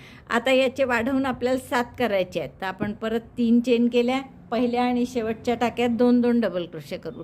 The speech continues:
टर्न करा, पहिल्या टाक्यात परत एक डबल क्रोशे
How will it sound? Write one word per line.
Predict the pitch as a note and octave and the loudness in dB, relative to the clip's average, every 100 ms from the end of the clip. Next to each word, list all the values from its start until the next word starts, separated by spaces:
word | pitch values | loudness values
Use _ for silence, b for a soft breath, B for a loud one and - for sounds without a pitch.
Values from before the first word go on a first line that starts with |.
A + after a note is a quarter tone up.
| - | -4
टर्न | B3+ B3 B3 | 0 2 2
करा, | G#3 D#3+ - b b b b b b b - | -2 -6 -12 b b b b b b b -2
पहिल्या | G#3+ A3 A#3+ | 2 4 2
टाक्यात | A#3+ A#3 B3+ | 0 0 -2
परत | B3 - C4+ C4+ | -4 -4 -2 0
एक | C4+ A3+ | 0 0
डबल | A3 G3 F#3 | -2 -2 -6
क्रोशे | F#3 D#3+ - | -6 -12 -10